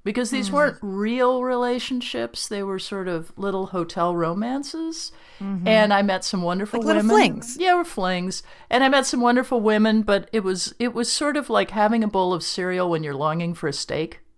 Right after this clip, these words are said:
Speaker 1: you know?
Speaker 2: Mm.
Speaker 1: And it wasn't the real thing. So I had a dream. I, I very, a bunch of things very quickly happened in two thousand nine and two thousand ten, early two thousand ten.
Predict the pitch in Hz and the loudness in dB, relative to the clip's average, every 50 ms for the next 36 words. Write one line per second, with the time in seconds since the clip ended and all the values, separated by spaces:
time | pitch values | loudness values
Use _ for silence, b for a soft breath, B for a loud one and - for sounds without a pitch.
0 | _ - 180 180 180 185 190 185 180 180 175 170 170 165 160 160 156 156 151 151 | _ -8 -6 -2 0 0 0 0 0 -2 -2 -2 -4 -4 -4 -4 -4 -6 -6 -8
1 | 151 156 160 - - 220 226 233 233 247 277 320 339 349 339 320 370 370 370 392 | -10 -12 -12 -2 0 4 4 4 4 4 2 2 0 -4 -8 -6 -4 -4 -2 -2
2 | 392 403 403 - - 403 440 440 453 453 415 - 170 160 156 - b b b b | 0 -2 -2 -2 -2 -6 -4 -4 -2 -2 -4 -4 -6 -8 -12 -16 b b b b
3 | b b b - - - 254 254 269 262 254 - - - 233 285 311 339 349 349 | b b b -8 0 2 4 6 6 6 6 4 4 4 4 4 4 4 4 4
4 | 339 330 330 254 214 214 208 226 277 285 302 302 294 269 226 202 202 220 240 247 | 4 4 2 0 -2 -4 -2 -2 0 0 0 0 0 0 0 0 0 0 -2 -2
5 | 220 240 - - 247 226 202 - - 226 240 233 226 285 349 392 381 349 339 - | -4 -4 0 0 2 2 0 0 2 2 2 2 0 -2 -2 -2 -2 -2 -2 0
6 | 302 339 339 - 302 214 - - 240 226 214 208 - 233 233 277 277 277 269 262 | -2 -2 -2 -4 -8 -10 -6 -4 -2 -2 -2 -4 -6 -12 -8 -6 -4 -4 -4 -4
7 | - - 254 233 - - 196 185 165 180 175 170 175 175 - 170 165 156 165 156 | -6 -8 -8 -8 -6 -6 -6 -4 -2 0 2 2 2 0 -2 -4 -4 -4 -4 -4
8 | 151 147 - - 196 180 - 208 175 160 151 147 156 - - 160 147 151 151 - | -6 -8 -6 -6 -6 -4 -2 -2 0 2 2 2 0 -2 -6 -6 -6 -8 -10 -8
9 | - 165 165 175 170 170 170 170 170 165 170 170 160 147 147 147 139 - 196 160 | -6 -4 -4 -2 0 0 2 2 2 0 0 -2 -4 -4 -6 -8 -8 -6 -6 -2
10 | 170 180 156 160 156 - 160 147 139 - - 147 - - - 175 170 175 160 160 | 0 2 0 0 0 -2 -6 -8 -8 -8 -8 -8 -4 -2 -2 -2 0 -2 -4 -4
11 | - 185 165 175 156 151 151 - 160 143 139 - 180 165 160 151 147 143 | -6 -6 -4 -2 -2 -2 -2 -6 -8 -10 -8 -8 -4 -2 -2 -2 -2 -6